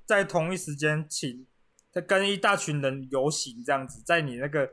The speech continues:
蒸汽室外面举牌子，叫你还那个，那个人，植人，人工皮的脸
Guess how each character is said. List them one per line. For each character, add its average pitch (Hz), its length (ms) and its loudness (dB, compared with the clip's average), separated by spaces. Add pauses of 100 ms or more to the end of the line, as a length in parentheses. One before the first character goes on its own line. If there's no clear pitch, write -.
(140)
蒸 175 220 2
汽 160 220 -2
室 147 260 -4
外 143 180 4
面 127 340 -6
举 120 300 -10
牌 127 240 0
子， 131 320 -10 (140)
叫 170 180 6
你 127 160 -4
还 123 340 -2
那 143 140 -2
个， 135 220 0 (380)
那 156 100 -6
个 135 360 2
人， 139 340 0
植 151 360 -4
人， 151 320 2
人 143 180 -2
工 165 200 2
皮 123 160 -14
的 120 120 -4
脸 113 220 -12